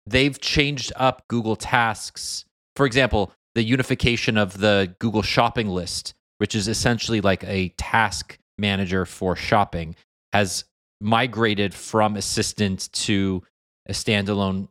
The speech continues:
product and back again a few times. It's like they can't really, uh, make up their mind what they wanna do. Do they want reminders just to be these very simple,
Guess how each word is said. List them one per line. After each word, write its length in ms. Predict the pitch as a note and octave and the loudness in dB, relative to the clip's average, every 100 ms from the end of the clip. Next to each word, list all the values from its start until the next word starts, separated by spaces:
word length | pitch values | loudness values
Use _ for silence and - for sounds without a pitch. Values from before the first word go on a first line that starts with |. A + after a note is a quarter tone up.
| - | -4
product 680 | A#2 A2+ F#2 E2+ - - - _ _ _ - | 2 2 2 -6 -12 -16 -16 _ _ _ -8
and 120 | G2+ | 0
back 260 | G#2+ A2+ | 2 2
again 320 | A2+ F#2 F2+ F2 | -2 -4 -4 -6
a 40 | |
few 220 | - G#2 | -8 -8
times. 580 | F#2 G2 F2 E2+ G2 - - _ _ | -6 -4 -2 -4 -8 -12 -16 _ _
It's 160 | G#2 - | -4 2
like 220 | A#2 - | 2 2
they 120 | B2+ | -2
can't 280 | B2 - D#3+ | 2 2 2
really, 260 | C#3+ C3+ A#2+ | 2 2 2
uh, 100 | A#2+ _ _ | -2 _ _
make 220 | A#2+ A#2 | 0 2
up 120 | - - | 2 0
their 140 | G#2+ | 0
mind 340 | G#2 A2 G2 | 2 2 2
what 160 | F#2+ G2+ | 0 0
they 100 | G#2+ | 2
wanna 300 | G2 G2+ F#2 | 2 2 -2
do. 380 | - G2+ G2+ D#2 | -4 -2 -2 -2
Do 120 | G#2 | -2
they 140 | G#2+ | 0
want 260 | G2+ A2 A#2+ | 2 2 0
reminders 640 | A2+ G2 F#2+ G2+ A2 G#2+ | -2 0 0 0 -2 -4
just 240 | - G2+ - | -4 -4 -4
to 60 | F#2+ | -6
be 260 | G#2 G2+ | -4 -4
these 240 | F2+ F#2+ F2+ | -4 -6 -2
very 240 | G2 G#2 | 0 0
simple, 840 | - - A2 G2 A2 G2+ G2+ F#2+ | -2 -4 -4 -2 0 2 2 -2